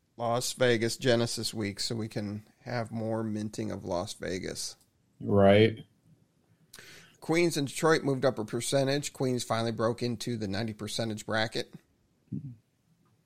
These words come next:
Speaker 2: Joshua wants to know if we're doing neighborhood rankings every week.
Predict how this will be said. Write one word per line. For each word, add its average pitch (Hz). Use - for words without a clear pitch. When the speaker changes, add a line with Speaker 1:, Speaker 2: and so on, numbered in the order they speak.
Speaker 2:
Joshua 123
wants 135
to 127
know 123
if 104
we're 117
doing 113
neighborhood 110
rankings 104
every 98
week. 98